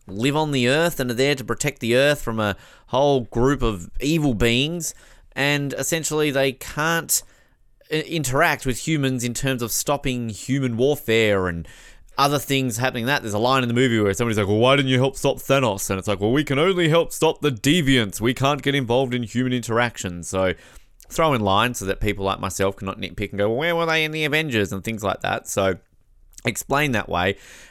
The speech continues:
And essentially throughout that as being the, the main plot, uh, you know, these, these creatures or aliens are, like, five thousand years old and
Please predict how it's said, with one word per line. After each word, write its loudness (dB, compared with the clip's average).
And 2
essentially 2
throughout 2
that 2
as -4
being 0
the, 4
the -8
main 0
plot, -2
uh, -6
you -4
know, -2
these, -4
these -4
creatures 0
or 2
aliens 2
are, 0
like, -4
five -8
thousand -4
years -6
old 0
and -8